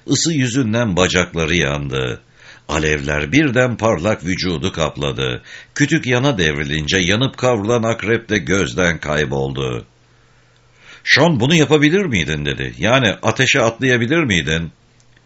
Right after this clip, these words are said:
Duff hafifçe içini çekti. "Bilemiyorum." Sonra ayağa kalktı. "Artık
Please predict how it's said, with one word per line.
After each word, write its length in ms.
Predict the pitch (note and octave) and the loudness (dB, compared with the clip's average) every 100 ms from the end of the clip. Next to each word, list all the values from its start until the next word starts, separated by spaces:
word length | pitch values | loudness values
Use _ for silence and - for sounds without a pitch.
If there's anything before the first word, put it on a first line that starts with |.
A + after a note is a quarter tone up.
| _ _ - - - | _ _ -20 -12 0
Duff 260 | C#3+ D3 C3+ | 2 0 -4
hafifçe 420 | C3 D3 - G#2+ | -6 -6 -4 -2
içini 400 | G2 - E2+ E2+ | -2 -2 -2 -2
çekti. 600 | - D2 - C#2 B1+ A#1+ _ _ | -2 -4 -6 -8 -8 -10 _ _
"Bilemiyorum." 760 | - C#2+ E2+ G2 F2 C#2+ C2+ A#1 - _ _ | -8 -2 0 2 2 0 -4 -8 -16 _ _
Sonra 280 | - B2+ C3 | -6 -4 -2
ayağa 320 | A2+ G2+ F#2 | 0 -2 -2
kalktı. 580 | - D2 C#2 C2+ C2 - - - - - - | -4 -8 -8 -8 -6 -8 -14 -20 -20 -20 -4
"Artık 400 | F2+ G2+ - G2+ | 2 2 4 -2